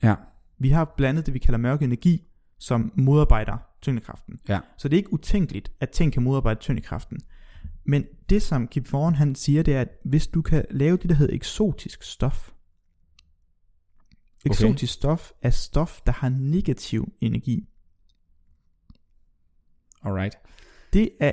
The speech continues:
Speaker 2: en, en meget, meget spøjs idé, fordi du har, lad os sige, du, du har energi, du, du lavede energi, og
Speaker 1: Ja,
Speaker 2: den energi
Speaker 1: jeg har
Speaker 2: kan du
Speaker 1: plus energi.
Speaker 2: Yes.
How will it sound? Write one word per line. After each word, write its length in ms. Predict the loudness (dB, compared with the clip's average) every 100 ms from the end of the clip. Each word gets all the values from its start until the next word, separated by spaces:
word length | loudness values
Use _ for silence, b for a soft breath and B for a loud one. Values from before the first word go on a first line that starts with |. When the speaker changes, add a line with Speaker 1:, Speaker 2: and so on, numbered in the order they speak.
| 0
Speaker 2:
en, 180 | -2 0
en 140 | 2
meget, 200 | 2 2
meget 180 | 2 2
spøjs 340 | 2 0 0
idé, 460 | -2 -4 -4 _ _ _
fordi 560 | -4 0 0 0 -4 _ _ _ -4 2
du 100 | 4
har, 240 | 4 0 -4
lad 80 | 0
os 80 | 2
sige, 100 | 2
du, 180 | 0 0
du 180 | 2 2
har 180 | 2
energi, 380 | 0 -2 0 0
du, 160 | 0 -2
du 140 | 0
lavede 300 | 2 2 2
energi, 420 | 0 -4 -6 -8 -10 -20 -4
og 80 | 0
Speaker 1:
Ja, 40 | 4
Speaker 2:
den 80 |
energi 140 | 4 4
Speaker 1:
jeg 80 | 6
har 60 |
Speaker 2:
kan 120 | 6
du 40 | 6
Speaker 1:
plus 160 | 4
energi. 340 | 2 -2 -4 -4
Speaker 2:
Yes. 180 | -2 -4